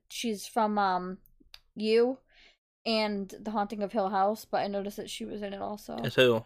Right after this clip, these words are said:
Speaker 1: I'm pretty sure that was her. One of the people at the ranch, one of the ones that were, like, on the horse.
Speaker 2: Oh, yeah.
Speaker 1: I just can't think what her name is, but I'm, pr-, I'm, like, ninety-nine percent sure that was her.
Speaker 2: The girl who plays Sadie,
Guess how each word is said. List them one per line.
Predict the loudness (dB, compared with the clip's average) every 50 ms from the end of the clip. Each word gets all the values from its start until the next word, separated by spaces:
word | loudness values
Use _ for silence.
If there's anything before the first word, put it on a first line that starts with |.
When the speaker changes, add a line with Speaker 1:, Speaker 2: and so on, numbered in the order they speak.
| _ -6
Speaker 1:
I'm | -6 -6
pretty | -4 -2 -2 -2
sure | -2 -2 -2 -2 0
that | 0 -2 -4
was | -6 -8
her. | -6 -6 -6 -6 -8 -10 _ _ _ _ _ _ _ _ _ _ _ _
One | 2 4 4 4
of | 4 4
the | 6 6 6 6 4 2
people | 0 -2 -2 0 0 0
at | 0 0
the | -2 -2
ranch, | 0 0 2 0 0 -2 -4 -8 -4
one | 0 0 2
of | 2 2
the | 2
ones | 2 2 2 0
that | 0 0 0
were, | 0 0 0
like, | 0 0 -2 -2 -6 -14 _ _ -6
on | -4 -4 -4 -4 -6
the | -6 -6
horse. | -4 -4 -2 -2 -4 -6 -8 -14 -18 -18 -18 -20 -20 -8 -2
Speaker 2:
Oh, | 2 2
yeah. | 4 6 6 6 4 2 -2 _ _ _ _ _ _ _ _ _ _ _
Speaker 1:
I | -4 -4
just | -4 -2 -2
can't | -2 -2
think | -2 -2
what | -4 -4
her | -4
name | -4 -4 -6 -6 -6
is, | -6 -6 -8 -10 -4
but | 0 0 0 0 -2 -6 -14 -20 _ _ _ _ _ _ _ _ _
I'm, | -8 -8
pr-, | -8 -10 -14 -10 -8 -4
I'm, | 0 2
like, | 2 2 2
ninety-nine | 2 2 2 4 4 2 2 0 0 0 -2 -4
percent | -6 -8 -6 -6 -6 -4
sure | -4 -4 -4
that | -2 -4 -4 -6
was | -6 2
her. | 8 8
Speaker 2:
The | 10
girl | 12 12 12 12 12
who | 12
plays | 12 12 10 10
Sadie, | 8 6 8 8 8 8 8 4 2 0 -2 -4